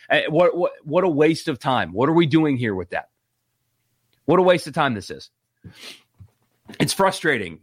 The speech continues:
I mean, because people that, uh, you know, the po-, rankings matter. Uh, they, they do matter. They get you. i-, it's marginal, I know. And some people will tell me they don't at all, and it really doesn't. But, like, when you pull up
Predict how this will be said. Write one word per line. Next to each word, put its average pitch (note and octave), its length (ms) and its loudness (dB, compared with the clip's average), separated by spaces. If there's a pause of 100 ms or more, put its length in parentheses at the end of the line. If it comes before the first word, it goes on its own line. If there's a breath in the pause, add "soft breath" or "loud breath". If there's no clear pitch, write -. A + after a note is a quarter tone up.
I C3+ 180 0
mean, D3+ 220 -2
because D3 360 0
people E3+ 400 -6
that, B2+ 280 0 (100)
uh, A#2+ 140 -6
you C3 160 -2
know, A#2 340 0 (1600)
the B2 640 -2 (120)
po-, - 220 -4
rankings E3 420 2
matter. - 360 -12 (420)
Uh, G#2 120 -6
they, G2 100 2
they D#3 180 2
do B2 160 0
matter. E2 380 -10 (400)
They C#3+ 120 4
get D#3 300 0
you. C3+ 440 2 (1000)
i-, E3+ 60 4
it's - 200 0
marginal, F3 560 2
I D3 120 -4
know. G2+ 360 -10
And C3 140 -8
some F3 140 -6
people C#3 240 -6
will C3+ 80 -4
tell C3+ 140 0
me C3 100 2
they A2+ 120 2
don't B2 220 2
at A2+ 80 2
all, A2 180 4
and G#2+ 100 0
it G2 100 -6
really A2+ 220 4
doesn't. G#2 340 0
But, - 160 -2
like, C#3 180 2
when D3+ 120 -2
you D3+ 100 -8
pull A#3 260 -4
up F#3 140 0